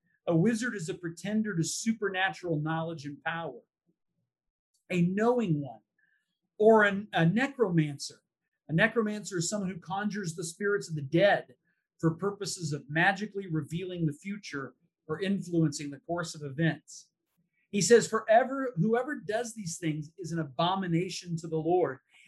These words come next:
And because of these abominable practices, the Lord your God is driving them out before you."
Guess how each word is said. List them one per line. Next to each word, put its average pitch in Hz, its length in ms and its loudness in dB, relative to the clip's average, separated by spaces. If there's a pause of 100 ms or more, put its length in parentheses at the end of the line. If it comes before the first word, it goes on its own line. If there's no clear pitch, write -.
And 196 140 0
because 208 520 -2
of 247 100 -2
these 185 200 0
abominable 160 680 -2
practices, 175 600 0
the 160 60 -2
Lord 170 300 0
your 160 100 -6
God 180 280 0
is 151 140 -12
driving 160 440 -4
them 202 120 -12
out 226 160 -8
before 269 320 -8
you." 180 200 -2